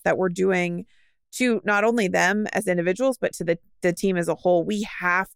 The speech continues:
to set aside the time and energy and a plan to train all of those new people.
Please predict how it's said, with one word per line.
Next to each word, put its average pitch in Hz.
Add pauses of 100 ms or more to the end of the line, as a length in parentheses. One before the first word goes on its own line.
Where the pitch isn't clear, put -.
(140)
to 180 (320)
set 185
aside 175
the 170
time 175
and 160
energy 185
and 175
a 160
plan 185 (360)
to 185
train 202
all 262
of 294
those 302
new 311
people. 349